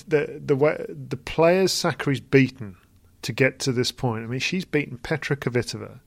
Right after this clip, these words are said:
she's beaten Bianca Andreescu, she's beaten Pliskova today. I mean, these are such difficult players to beat. Um, on, uh, players who've been there and done it at this tournament. I mean, and,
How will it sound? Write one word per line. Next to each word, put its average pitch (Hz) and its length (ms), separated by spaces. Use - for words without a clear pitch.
she's 131 220
beaten 139 260
Bianca 135 380
Andreescu, 120 720
she's 131 180
beaten 135 200
Pliskova 123 440
today. 113 540
I - 40
mean, 143 100
these 180 240
are 180 300
such - 720
difficult 160 500
players 139 440
to 110 100
beat. 131 540
Um, 131 420
on, 147 500
uh, 151 60
players 180 320
who've 165 240
been 185 220
there 190 160
and 151 100
done 175 180
it 131 100
at - 140
this 156 160
tournament. 117 480
I 120 40
mean, 131 180
and, 127 260